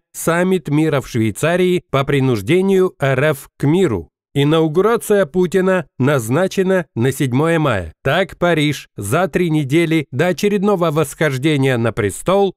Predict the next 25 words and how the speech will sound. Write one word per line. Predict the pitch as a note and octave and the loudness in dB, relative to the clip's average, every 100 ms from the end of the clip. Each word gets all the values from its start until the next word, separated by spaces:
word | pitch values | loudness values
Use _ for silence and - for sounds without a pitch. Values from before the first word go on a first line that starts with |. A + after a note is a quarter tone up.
| - | -6
даёт | A#2 C#3 G3 D3 - | -2 0 0 -2 -2
понять | D#3 D3+ C#3 - | 0 0 -2 -2
Москве, | G#2+ G2+ - B2 F3+ F3+ _ | -4 -4 -2 0 0 -2 _
что | - - D3+ | -6 0 2
он | G#3+ G#3+ | 2 2
не | G#3 | 0
сомневается | G#3+ G3+ F#3 F3 F3 C#3+ D#3+ | 0 0 2 2 0 0 -2
в | |
том, | - F3 | 0 -2
что | - F3 E3 - | -2 -2 -2 -2
инаугурация | E3 D#3+ D#3+ D3 E3 G#3 A3+ - G3+ | 0 2 0 0 0 0 -2 0 -2
состоится, | F3+ G3 - F#3+ D3 A#2+ - - A#2 _ | 0 -2 -2 -2 0 -2 -4 -4 -4 _
но | C#3 F3+ | 0 2
расценивает | G3 - - A#3 G#3+ D3 B2+ - | 2 -2 -2 0 2 2 0 -2
такое | C#3 A#2+ B2 A2 F2+ - | -4 0 0 0 -2 -4
как | F#3 G3 D3+ | -2 0 0
глупый | - F#3 G#3+ C3+ A#2 F#2 | 0 2 0 0 -2 -2
шаг | - C3+ E3 F3+ - _ | -4 -2 -2 -4 -12 _
и | D#3+ C#3 | -2 0
точку | D#3+ F#3+ - - F3 D3+ - | 0 0 -2 -2 0 0 -2
невозврата. | A#2+ C#3+ E3 C#3+ B2 E3 D3 - F2 - _ - | 0 0 0 -2 -2 0 -2 -2 -8 -8 _ -4
Кремлёвцам | C#3 G#3 F3 E3 C#3 - D#3+ C#3+ _ | 0 2 2 0 -2 -2 -2 -2 _
в | - | -6
последний | C#3 C3 F#3 A3+ F#3 F3 | -4 -2 0 -2 0 0
раз | A#2 A#2+ C#3 | 2 0 -2